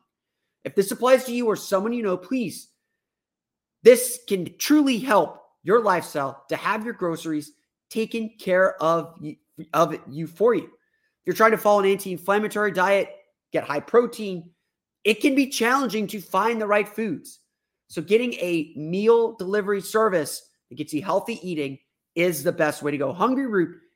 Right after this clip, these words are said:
is your partner in healthy living. It's the easiest way to get fresh, high quality groceries and simple, healthy recipes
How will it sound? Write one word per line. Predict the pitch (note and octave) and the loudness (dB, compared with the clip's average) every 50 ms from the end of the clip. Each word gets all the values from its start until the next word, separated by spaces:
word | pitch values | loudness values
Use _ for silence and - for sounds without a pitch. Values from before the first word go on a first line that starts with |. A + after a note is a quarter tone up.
| _ _ _ | _ _ _
is | D#3+ F3 C#3+ B2+ D3+ | -4 -2 -2 -2 0
your | F3 G#3+ A#3 | 0 0 0
partner | A3+ - - G3+ G#3 - F3+ F3+ F3 | -2 -4 2 2 2 2 2 -2 -4
in | - D#3 D3 C3+ | -2 -4 -6 -4
healthy | F#3 E3 E3+ E3 - E3 | -2 -4 -4 -4 -4 -8
living. | D3+ D3+ D3 - - - - | -4 -4 -4 -4 -6 -14 -14
It's | - - - | -14 -14 -14
the | - _ _ | -16 _ _
easiest | F3 F#3+ F3 G#3+ G#3+ F#3 - | -10 -8 -8 -8 -10 -8 -6
way | F#3+ F3+ | -4 -4
to | E3+ | -4
get | D#3 - - - - | -4 -6 -8 -6 -2
fresh, | D#3+ E3+ E3+ E3 E3 - - _ _ _ _ _ _ | 2 2 2 2 -2 -8 -16 _ _ _ _ _ _
high | _ - F#3 A3+ A#3+ | _ 4 6 6 6
quality | A#3 - - A#3 A#3 A#3+ A3+ A3+ | 6 4 4 6 6 6 4 2
groceries | F3 F#3 F#3+ F#3 F3+ F3+ F3 F3+ E3 - - | -2 -2 -2 -2 -2 -4 -8 -10 -10 -8 -8
and | D3 D3 - | -8 -8 -8
simple, | - - G3+ G#3 G3 G3+ A3 A3 G3 - - | -4 -4 -4 -4 0 2 2 0 0 0 2
healthy | G3+ G3+ G3+ G3+ A3 G#3 | 2 2 2 0 -4 0
recipes | F3+ F3 D#3+ - E3 C#3+ - D#3+ D3+ C#3+ - | 0 0 0 0 -6 -8 -6 -6 -6 -6 -8